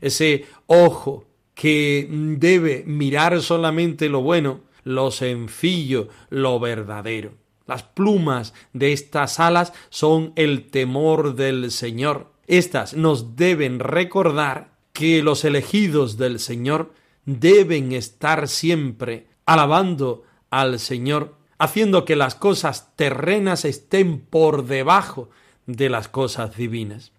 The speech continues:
Está el segundo par de alas, aquellas que sirven para volar. Es en realidad aquella necesidad de consagración al Señor por medio del ejercicio de la caridad al prójimo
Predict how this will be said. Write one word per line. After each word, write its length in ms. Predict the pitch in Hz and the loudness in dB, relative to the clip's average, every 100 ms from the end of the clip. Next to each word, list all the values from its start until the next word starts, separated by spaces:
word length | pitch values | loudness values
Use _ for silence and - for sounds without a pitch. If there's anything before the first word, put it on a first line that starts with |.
| - | -14
Está 420 | 123 - - 147 | -12 -8 0 2
el 120 | 160 | 2
segundo 500 | 160 175 170 160 143 | 0 0 2 0 -2
par 220 | 131 120 | -2 -4
de 160 | 120 120 | -2 -4
alas, 340 | 120 110 113 - - - | -4 -6 -12 -20 -16 -4
aquellas 500 | 143 143 170 196 202 | -2 2 2 2 0
que 140 | 170 | -2
sirven 540 | 143 - 170 170 170 127 | -2 -2 0 0 0 0
para 320 | 143 135 123 | 0 2 0
volar. 500 | 113 123 180 117 _ _ _ _ - | -2 -2 -2 -4 _ _ _ _ 2
Es 400 | 175 196 190 - | 6 6 4 -2
en 180 | 175 170 | 0 2
realidad 800 | 156 156 185 202 185 190 214 - _ _ - | 2 2 2 0 2 0 0 -8 _ _ 0
aquella 680 | 147 143 170 180 156 143 - | 0 2 2 2 2 -2 -4
necesidad 1200 | 151 156 151 147 - 156 139 - 135 120 156 160 | -4 0 0 -2 -2 -2 -2 -2 -4 0 2 2
de 200 | 139 135 | 2 -2
consagración 1400 | - 135 135 131 117 135 127 120 117 110 - 156 175 160 | -2 -4 -2 -4 -4 -4 -4 -4 -4 -6 -2 0 2 0
al 220 | 139 135 | -2 -2
Señor 440 | 131 185 190 214 226 - - | -2 -2 0 0 -2 -14 -10
por 180 | - 143 | -2 -2
medio 500 | 135 160 151 135 117 - | 2 2 2 0 -4 -8
del 720 | 135 113 143 139 135 139 139 | -10 -4 0 2 0 -2 -2
ejercicio 880 | 131 - 127 120 - 190 - 147 127 | -2 -2 -4 -4 -4 -4 -2 0 0
de 80 | 120 | 0
la 180 | 120 | -2
caridad 600 | 113 123 113 113 156 196 - - _ | -4 -6 -4 0 0 0 -10 -20 _
al 300 | 143 143 131 | 0 0 0
prójimo 680 | - 196 - 196 220 247 | 0 2 2 0 0 -2